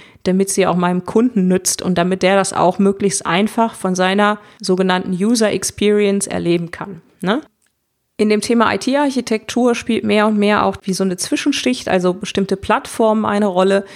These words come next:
über die ich gewisse Services bereitstellen kann. Also der klassische Service Layer, die neuen Entwicklungen gehen ja dahin, dass man mehrere Programmiersprachen zulässt, das nennt sich Polyglott,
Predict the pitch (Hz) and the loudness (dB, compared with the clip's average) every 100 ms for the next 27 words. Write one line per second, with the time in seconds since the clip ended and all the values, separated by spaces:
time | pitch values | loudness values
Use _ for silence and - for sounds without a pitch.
0 | - - _ 202 202 196 208 226 - 214 | -20 -20 _ 0 2 2 0 0 0 0
1 | 214 - _ - 185 196 196 - 196 208 | 0 -10 _ -4 -2 0 -2 2 2 2
2 | 202 190 - 170 165 170 - 170 165 - | -2 -4 -4 -2 0 -2 -2 -2 -2 -4
3 | 160 165 175 175 180 - - - 185 196 | -6 -4 -4 -2 -4 -8 -10 -8 0 0
4 | 202 190 180 190 220 226 226 208 202 220 | 0 -2 -2 2 2 2 -2 -2 2 2
5 | 240 269 - - _ 180 180 190 196 190 | 2 -2 -12 -20 _ -4 -2 0 0 -2
6 | - 220 - 220 196 202 190 185 180 196 | -4 -4 0 -2 0 0 0 0 0 2
7 | 208 196 190 185 180 202 202 185 - 185 | 0 0 -2 -2 0 2 2 0 0 0
8 | 175 180 294 - - 214 214 202 - 226 | 0 0 0 -2 0 0 0 -4 -2 0
9 | 208 202 - 175 175 180 165 - - 240 | 0 -2 -6 -6 -6 -6 -10 -4 0 0
10 | 247 226 226 233 - | 0 0 0 0 -2